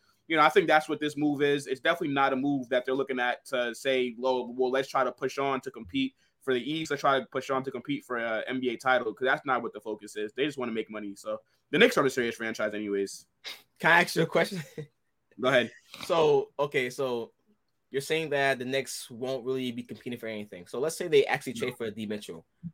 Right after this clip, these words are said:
Speaker 2: and
Speaker 1: Okay.
Speaker 2: R J Barrett takes another step and he becomes an all-star next year. And
Speaker 1: Okay.
Speaker 2: Jalen Brunson, who came in from free agency, plays exceptionally well. He plays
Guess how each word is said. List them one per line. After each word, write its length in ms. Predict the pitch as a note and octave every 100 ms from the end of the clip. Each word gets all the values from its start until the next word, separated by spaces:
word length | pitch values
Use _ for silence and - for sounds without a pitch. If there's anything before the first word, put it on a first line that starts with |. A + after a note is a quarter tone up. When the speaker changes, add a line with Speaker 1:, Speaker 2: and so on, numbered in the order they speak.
| _ _ -
Speaker 2:
and 340 | B2+ B2 A#2
Speaker 1:
Okay. 80 | A#2
Speaker 2:
R 100 | C3
J 100 | C#3
Barrett 180 | C3+ C3+
takes 180 | C#3+ C3+
another 220 | B2+ A#2+
step 320 | A#2 A#2 G2 - _
and 80 | A2+
he 80 | A#2+
becomes 580 | A#2+ C3 B2 A#2 - - -
an 100 | A#2+
all-star 260 | A#2+ A2+
next 280 | G2+ F#2+ -
year. 240 | F#2 D#2+ _ _ _ _ _ -
And 160 | B2 A#2+
Speaker 1:
Okay. 100 | C3+
Speaker 2:
Jalen 160 | A#2+
Brunson, 300 | A2+ C3+ C3+
who 160 | B2+ A#2+
came 280 | C#3 B2 A#2+
in 80 | A#2+
from 160 | B2
free 160 | A#2 B2
agency, 340 | B2 A2+ A#2
plays 680 | G#2+ - A#2 A2 G#2 - - - _ _ -
exceptionally 580 | A2 - D3+ D3+ C3
well. 220 | A2+ A#2 A2
He 80 |
plays 360 | B2+ D3 C3+ B2+